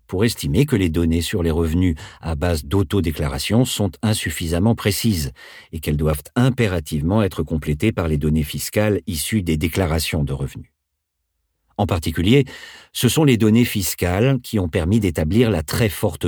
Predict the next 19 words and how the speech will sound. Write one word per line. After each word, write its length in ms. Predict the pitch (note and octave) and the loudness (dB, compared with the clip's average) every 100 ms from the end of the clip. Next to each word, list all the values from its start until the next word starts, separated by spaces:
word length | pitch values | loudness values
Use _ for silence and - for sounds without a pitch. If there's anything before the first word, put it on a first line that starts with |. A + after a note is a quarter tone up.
| F2 | 0
hausse 280 | A2 A#2+ F2 | 2 2 2
des 220 | E2 D#2+ | -2 0
inégalités 600 | D#2+ D#2+ D2+ D2+ G2 G2+ - - _ | 0 0 -2 0 0 0 -4 -20 _
depuis 240 | G2 - F#2 | -4 0 0
les 160 | F2 | 2
années 160 | F2 F#2+ | 2 2
mille 120 | F2+ | 2
neuf 140 | E2+ | 2
cent 120 | - F2 | -2 -2
quatre-vingts, 440 | E2 F2+ D2 C2 - _ _ _ F2 | -2 -2 -2 -4 -10 _ _ _ 2
hausse 240 | B2 - | 2 2
qui 160 | C3+ B2+ | 0 0
est 40 | |
sous-estimée 640 | - B2 B2 - G2+ F2 | 2 2 2 0 0 0
dans 120 | B2 C3 | -2 -4
les 140 | B1 | -6
enquêtes. 460 | A#2+ - - _ _ _ _ _ _ _ _ _ _ _ _ | -10 -14 -20 _ _ _ _ _ _ _ _ _ _ _ _
En 120 | F#2+ F2 | 0 2
Europe, 400 | D#2+ B2 D3 | 4 4 2